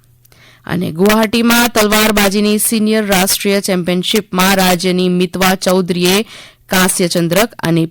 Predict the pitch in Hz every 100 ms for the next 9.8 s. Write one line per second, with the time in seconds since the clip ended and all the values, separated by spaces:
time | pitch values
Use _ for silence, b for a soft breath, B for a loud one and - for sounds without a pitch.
0 | _ - 220 226 233 - 180 185 180 185
1 | 202 190 214 202 185 180 - 190 185 -
2 | 196 185 - 208 196 185 165 170 180 208
3 | 196 175 170 208 208 B B B 190 190
4 | 185 180 185 196 180 180 175 165 175 170
5 | 180 185 180 180 196 165 190 190 - 147
6 | 156 180 - 135 135 - 170 131 - _
7 | _ _ _ _ _ _ _ _ _ _
8 | _ b b b b b - 208 202 190
9 | 226 214 185 165 165 180 151